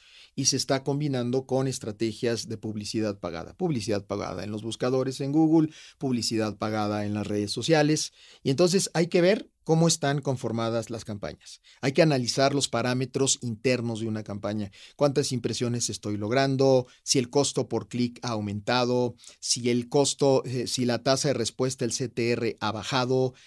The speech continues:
si más gente ve mi anuncio, pero mes-, menos gente le hace clic.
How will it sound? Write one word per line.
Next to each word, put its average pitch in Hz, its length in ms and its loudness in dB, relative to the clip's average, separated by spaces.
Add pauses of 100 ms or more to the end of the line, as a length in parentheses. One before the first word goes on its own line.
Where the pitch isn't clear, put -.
(140)
si 131 260 -4
más 147 280 2
gente 160 320 2
ve 151 140 2
mi 147 80 0
anuncio, 139 420 0
pero 117 200 -2
mes-, 127 340 -2
menos 139 440 -2
gente 127 340 -2
le 117 100 2
hace 113 240 -4
clic. 160 400 0